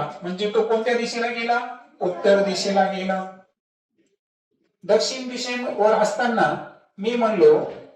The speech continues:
की तो उजवीकडे गेला, दक्षिण दिशेकडे तोंड असताना. जर उजवीकडे गेला, याचा अर्थ तो कुठे गेला?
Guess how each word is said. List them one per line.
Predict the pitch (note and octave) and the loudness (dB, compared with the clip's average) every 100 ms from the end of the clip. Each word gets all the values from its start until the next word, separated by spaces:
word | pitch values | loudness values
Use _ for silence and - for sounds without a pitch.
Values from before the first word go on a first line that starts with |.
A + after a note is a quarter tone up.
| _ - | _ -12
की | G#3+ | -4
तो | B3+ B3+ B3 | -2 0 0
उजवीकडे | G3+ G3+ A#3 C4 C4 A#3 A3 | -2 -2 -2 -2 0 2 4
गेला, | F#3 D#3+ C#3+ - - - - | 2 0 -2 -4 -10 -16 -8
दक्षिण | F#3 A3 B3+ A#3 | -2 -2 -2 -4
दिशेकडे | G#3 A3 - E3+ - | -6 -6 -4 -4 -2
तोंड | E3 D3+ | -2 -2
असताना. | D3 D#3+ - D3+ - _ _ _ _ - | -6 -8 -12 -14 -16 _ _ _ _ -4
जर | F3+ G3 | 0 0
उजवीकडे | G3 A3+ A#3+ A#3 G#3+ | -2 -6 -6 -4 -4
गेला, | G#3 G#3 | -2 2
याचा | G3+ G3+ G#3 | 2 0 0
अर्थ | G3+ G3+ | 0 0
तो | G#3+ G#3+ | -4 -4
कुठे | G#3+ G#3+ | -4 -4
गेला? | G#3+ | -4